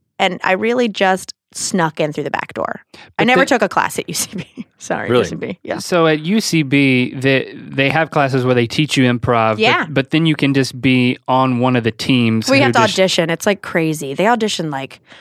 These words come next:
Speaker 1: I don't know the real numbers, but let's say they have, let's say there's eighty people on their improv teams. They probably have, like, nine hundred people audition. Like, it's
Speaker 3: Mm-hmm.
Speaker 1: crazy.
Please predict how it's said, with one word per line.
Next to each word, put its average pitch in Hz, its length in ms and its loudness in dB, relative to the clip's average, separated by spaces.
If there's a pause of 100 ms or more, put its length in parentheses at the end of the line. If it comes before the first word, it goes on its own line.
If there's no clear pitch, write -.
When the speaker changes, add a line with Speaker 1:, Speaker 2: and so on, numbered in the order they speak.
(160)
Speaker 1:
I 269 80 4
don't 285 120 4
know 247 120 4
the 220 80 0
real 202 160 4
numbers, 190 480 2
but - 180 -2
let's 190 180 0
say 202 120 2
they 180 140 2
have, 165 440 -2 (840)
let's 269 180 2
say 302 100 2
there's 247 200 2 (100)
eighty 202 320 0
people 202 640 -2
on 180 160 4
their 170 140 0
improv 175 440 0
teams. 202 520 -2 (280)
They 175 120 0
probably 151 360 -4
have, 131 140 -6
like, 131 180 -6
nine 135 220 -6
hundred - 220 -10
people - 460 -10 (480)
audition. - 520 -8 (380)
Like, 175 220 -2
it's 185 100 -4
Speaker 3:
Mm-hmm. 190 80 -6
Speaker 1:
crazy. 131 360 -10